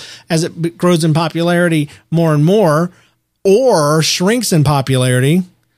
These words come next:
um, I hope it will become di-, less centralized, that people will find it on Google. Um, other, other, uh, podcast listings will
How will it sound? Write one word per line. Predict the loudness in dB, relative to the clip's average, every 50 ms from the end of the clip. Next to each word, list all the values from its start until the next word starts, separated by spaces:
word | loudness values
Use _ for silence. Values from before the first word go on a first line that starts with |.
| _ _ _ _ _ -8
um, | -4 -2 -2 0 0 0 -2 -2
I | -2 -2
hope | 0 0 -2 -4
it | -8 -8
will | -6 -6
become | -4 -2 -2 -2 -2 -2
di-, | -4 -4
less | -4 -4 -4 -4
centralized, | -4 -6 -8 -8 -8 -8 -8 -8 -10 -10 -12 -16 -14 -10
that | -8 -8 -8 -10 -12 -12
people | -8 -8 -6 -6 -6 -8
will | -8 -10
find | -8 -6 -6 -4 -4 -2 -4
it | -6 -8 -8
on | -10 -10 -8 -8 -8 -10 -10 -12
Google. | -14 -10 -4 -2 0 0 2 2 2 2 0 -2 -6 _ -20 -20 -20 _ _ _ _ _ -10
Um, | -6 -6 -4 -4 -4 -4 -6 -8 -10 -10
other, | -8 -6 -4 -4 -4 -4 -6 -8 -10 -14 -14
other, | -12 -10 -8 -8 -8 -10 -10 -14 -18 _ _ _ _ _ _ _ _ _ _ _ -14
uh, | -14 -12 -12 -12 -14 -16 -20 -20 -20 _ -20 _ _ _ -14
podcast | -10 -8 -6 -6 -6 -4 -4 -4 -2 -2 -2 -4 -4 -4 -4
listings | -2 0 0 0 -2 -2 0 0 0 0 0 -4
will | -8 -10 -10 -10 -14